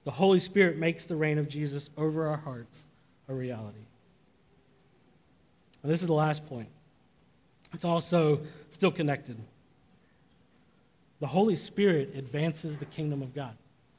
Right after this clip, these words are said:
The Holy Spirit advances the kingdom of God, and he does it through us. These are the last words of Jesus while physically on earth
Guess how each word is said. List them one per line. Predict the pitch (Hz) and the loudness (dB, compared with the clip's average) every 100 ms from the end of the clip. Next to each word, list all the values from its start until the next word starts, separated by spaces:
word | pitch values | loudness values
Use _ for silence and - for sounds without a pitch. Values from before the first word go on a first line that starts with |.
| _ _ _ _ _ _ _ 139 | _ _ _ _ _ _ _ -2
The | |
Holy | 165 196 | 4 4
Spirit | 202 214 190 | 4 4 4
advances | 165 156 151 151 135 | 4 0 -2 -4 -10
the | |
kingdom | 135 139 131 | -10 -8 -8
of | 123 120 | -10 -12
God, | 110 110 - _ _ _ _ _ _ - | -16 -18 -20 _ _ _ _ _ _ -8
and | 139 | -2
he | 156 | 0
does | 151 147 160 | 0 0 -2
it | - | -6
through | 156 147 | -4 -4
us. | 107 - - - _ _ _ _ _ _ _ _ _ _ _ _ _ _ _ _ _ _ _ _ _ _ _ _ _ _ _ _ _ _ | -6 -14 -20 -20 _ _ _ _ _ _ _ _ _ _ _ _ _ _ _ _ _ _ _ _ _ _ _ _ _ _ _ _ _ _
These | 165 190 | 0 4
are | |
the | 170 | 6
last | 165 175 175 | 8 8 6
words | 175 180 151 | 4 4 2
of | 135 | -2
Jesus | 165 165 156 156 | 0 0 0 -4
while | 147 | -2
physically | 185 170 175 170 156 | 0 0 0 0 0
on | 147 156 | 0 2
earth | 165 156 | 4 4